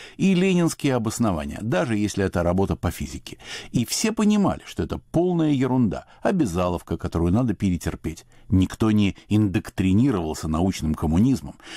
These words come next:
но все выучили кое-что похуже, что в жизни должна быть бессмысленная хрень, что с ней надо мириться и не задавать вопросы, что ты должен притворяться и когда говоришь, и когда слушаешь, и когда пишешь.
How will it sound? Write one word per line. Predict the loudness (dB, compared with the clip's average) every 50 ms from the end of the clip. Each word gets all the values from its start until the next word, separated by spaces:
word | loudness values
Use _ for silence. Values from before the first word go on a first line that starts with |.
| -10 -2 0
но | 2 2 2 0 -2
все | -6 -6 -2 0 0 0
выучили | 2 2 2 4 2 2 0 0 0 0 0 0
кое-что | 0 0 2 2 2 0 0 -2 -4
похуже, | -2 -2 -4 -6 -4 -2 -2 -2 -2 -4 -6 -10 -10
что | -10 -4 -4 -2 -2
в | 0 0
жизни | 2 2 2 2 2 2 2 0 0 -2 -4
должна | -6 -4 -4 -2 -2 -2 0 0 0
быть | 0 -2 -4 -4
бессмысленная | -4 -4 -4 -2 2 2 2 2 2 0 0 2 2 0 0 -2
хрень, | -4 -4 -2 0 0 0 0 -2 -6 -14 -16 -14 -12 -12 -10 -6
что | -4 -4 -4 -4
с | -2 0
ней | 0 0 2
надо | 2 2 2 0 2
мириться | 2 2 4 4 2 0 0 -2 -2 -2
и | 0 2 2
не | 4 2 2
задавать | 2 0 0 2 2 0 0 -2 -2
вопросы, | -4 -4 -4 -6 -10 -10 -10 -16 -18 -20 -20 -16 -12
что | -8 -4 -2 -2
ты | 0 0 0
должен | 2 2 2 2 2 0 0 0
притворяться | 0 -2 -2 -2 -2 -2 0 0 0 -2 -4 -6 -8 -6 -6
и | -4 -4 -4 -4
когда | -2 0 0 2 2 2 2
говоришь, | 2 2 2 4 4 2 2 0 -2
и | -4
когда | -2 -2 -2 -2 -2 -2
слушаешь, | 0 0 2 0 0 0 -2 -4 -4 -4 -6
и | -4
когда | -2 -2 -2 -2 -2 -4
пишешь. | -6 -8 -10 -10 -10 -12 -12 -14 -14